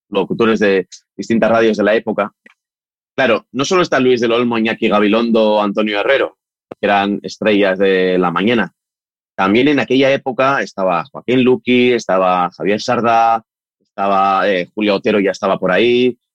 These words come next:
estaba Encarna, em, eh, Carlos Pumares. Había gente que tenía una personalidad que todavía de, veinticinco años después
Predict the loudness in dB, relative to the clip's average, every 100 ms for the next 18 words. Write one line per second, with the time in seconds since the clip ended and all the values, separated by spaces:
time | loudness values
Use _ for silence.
0 | _ _ -4 0 0 0 -2 -2 -2 0
1 | -2 0 0 2 0 0 -2 -2 -6 _
2 | _ -4 0 2 2 0 -2 -4 -2 -4
3 | -8 -4 -4 0 0 0 0 0 2 2
4 | 0 -2 -6 -12 _ -14 -4 -4 -2 -2
5 | -2 0 0 0 -2 0 -2 0 0 2
6 | 0 -2 -6 _ _ _ _ _ _ -2
7 | -2 _ 0 2 2 0 -2 -12 -6 -2
8 | -2 -2 -2 -2 2 0 2 2 0 -2
9 | 0 0 0